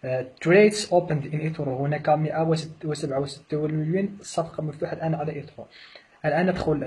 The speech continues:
نقوم بالتسجيل، نضغط على join now. إذا انتبهوا معنا، انتبهوا معي الشرح إخواني الأعزاء.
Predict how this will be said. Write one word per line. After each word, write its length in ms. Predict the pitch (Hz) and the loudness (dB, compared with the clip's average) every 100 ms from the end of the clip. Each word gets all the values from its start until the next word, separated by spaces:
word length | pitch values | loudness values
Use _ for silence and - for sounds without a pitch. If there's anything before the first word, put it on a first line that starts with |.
| 139 135 | -4 -6
نقوم 380 | 143 - 147 135 | -6 -4 -4 -4
بالتسجيل، 960 | 123 123 113 107 - - - 120 175 - - _ - | -4 -6 -6 -8 -10 -10 -8 -6 -6 -8 -18 _ -12
نضغط 240 | 127 131 131 | -6 -4 -2
على 160 | - | -4
join 560 | - 143 147 151 - 127 | -4 -4 -4 -4 -6 -2
now. 140 | 165 220 - _ _ _ _ _ _ _ _ _ _ _ _ _ _ _ _ _ _ _ | -2 -2 -10 _ _ _ _ _ _ _ _ _ _ _ _ _ _ _ _ _ _ _
إذا 100 | 127 | -10
انتبهوا 380 | 127 143 131 123 | -8 -4 -2 -2
معنا، 320 | 131 123 127 | -2 -2 -4
انتبهوا 580 | 131 - - 147 135 131 | -6 -8 -4 -2 0 -2
معي 340 | 131 123 143 - | -2 -2 -4 -6
الشرح 400 | - - 156 117 | -6 -4 -4 -8
إخواني 300 | - 131 131 | -10 -10 -8
الأعزاء. 560 | 123 123 113 139 - | -8 -10 -10 -10 -10